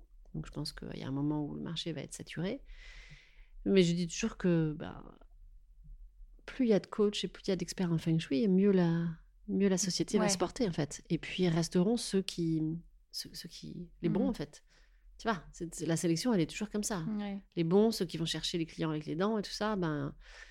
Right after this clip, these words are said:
Speaker 1: c'est, c'est, c'est ceux qui vont marcher.
Speaker 2: Et tu te rappelles justement de tes premiers clients, de quand t'as, tu, tu te fais payer pour la première fois ? <laughs>
Speaker 1: Bah, tes premiers clients, c'est tes copines.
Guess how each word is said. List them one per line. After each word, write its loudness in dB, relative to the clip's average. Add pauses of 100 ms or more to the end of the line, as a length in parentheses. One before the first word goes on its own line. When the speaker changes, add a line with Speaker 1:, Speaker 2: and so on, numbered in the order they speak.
(680)
Speaker 1:
c'est, -18
c'est, -6
c'est -4
ceux 0
qui -2
vont 4
marcher. 0 (680)
Speaker 2:
Et 6
tu -4
te -6
rappelles 4
justement 4
de 6
tes -2
premiers 0
clients, 2
de 4 (400)
quand 8
t'as, 6
tu, -10
tu -10
te -4
fais 0
payer 2
pour -2
la 4
première 0
fois ? 2 (840)
<laughs> 4 (360)
Speaker 1:
Bah, -10 (120)
tes -6
premiers 6
clients, 10
c'est 6
tes -4
copines. 8